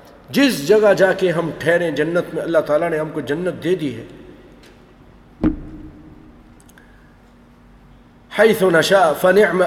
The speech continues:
أَجْرُ الْعَامِلِينَ، پھر اللہ تعالیٰ فرماتے ہیں، "بس عمل کرنے والوں کا کیا ہی اچھا بدلہ ہے۔"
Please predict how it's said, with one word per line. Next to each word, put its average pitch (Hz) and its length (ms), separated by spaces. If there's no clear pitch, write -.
أَجْرُ 156 240
الْعَامِلِينَ، 143 1160
پھر 180 120
اللہ 160 180
تعالیٰ 143 320
فرماتے 127 440
ہیں، 127 300
"بس - 280
عمل 160 240
کرنے 135 320
والوں 127 300
کا 139 140
کیا 156 240
ہی 151 220
اچھا 147 300
بدلہ 113 280
ہے۔" 104 220